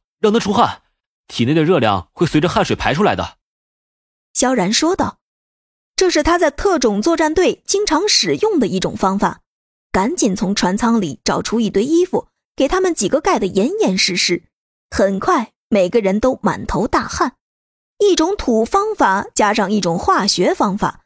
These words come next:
Speaker 2: 双管齐下，总算把他们的烧给退掉了。大概又等了一个小时，宋菲儿再次确认了一遍，总算是退了烧。这一下，大伙儿终于能睡觉了。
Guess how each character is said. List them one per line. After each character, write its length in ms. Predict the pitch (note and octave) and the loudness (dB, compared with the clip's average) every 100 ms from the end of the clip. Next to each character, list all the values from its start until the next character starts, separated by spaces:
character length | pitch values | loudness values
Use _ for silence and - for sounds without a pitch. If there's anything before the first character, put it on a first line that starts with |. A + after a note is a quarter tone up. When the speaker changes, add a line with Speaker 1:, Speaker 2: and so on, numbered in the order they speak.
| _ | _
Speaker 2:
双 280 | - - F#3+ | -4 -2 0
管 200 | F#3 C3 | -2 -2
齐 200 | - F3 | -2 -2
下， 260 | - A3 - _ _ _ _ | -2 -2 -6 _ _ _ _
总 280 | C#4 C4+ C#4 | 0 2 0
算 380 | F#4+ D4+ A#3+ - | 2 2 0 -2
把 200 | A#3+ G#3 | 0 2
他 140 | - C4 | 2 2
们 160 | A#3+ | 2
的 80 | G#3 | 2
烧 240 | A3 D4 | 2 0
给 120 | D#4+ - | 0 -4
退 320 | - G4 D4+ | 0 0 2
掉 180 | - A#2 | 0 -4
了。 200 | F#2 _ _ _ _ _ | -8 _ _ _ _ _
大 180 | G3 - | -2 2
概 300 | G3 F3 - | 0 0 0
又 180 | F4 A#3+ | 0 0
等 180 | E3+ C#3+ | -2 -4
了 100 | F3+ | -2
一 120 | A3+ | 0
个 120 | E4+ | 0
小 180 | - - | -2 -4
时， 340 | - F3 - _ _ _ | -2 -2 -2 _ _ _
宋 260 | - G4 F#4 | -2 0 2
菲 140 | G4+ | 2
儿 140 | G4 C4+ | 2 2
再 240 | G#4 F#4+ | 2 2
次 180 | - G#3 | 2 0
确 160 | - A3+ | 2 2
认 140 | G3 | 2
了 80 | E3+ | -2
一 140 | F3 | -2
遍， 260 | - A3+ - _ - | -2 -2 -4 _ -4
总 260 | F#3+ E3 | -2 0
算 200 | G3+ G3 | -2 -2
是 120 | F#3 - | -2 -2
退 180 | F3+ | -2
了 120 | D#3+ - | -2 0
烧。 300 | G#3+ C4+ _ _ _ _ _ _ | 0 -2 _ _ _ _ _ _
这 160 | G#4 F4+ | 0 2
一 100 | G#3+ | 2
下， 340 | A3+ F#3 F#3+ _ _ _ | 2 2 -2 _ _ _
大 200 | G#3+ F3+ | 0 0
伙 140 | F3 | -2
儿 60 | - | -2
终 220 | G#3+ A#3 | -2 0
于 120 | G3 | 0
能 180 | G3+ F3+ | 0 0
睡 180 | - C4 | 0 0
觉 280 | - F#4 - | 0 -2 -2
了。 180 | - | -6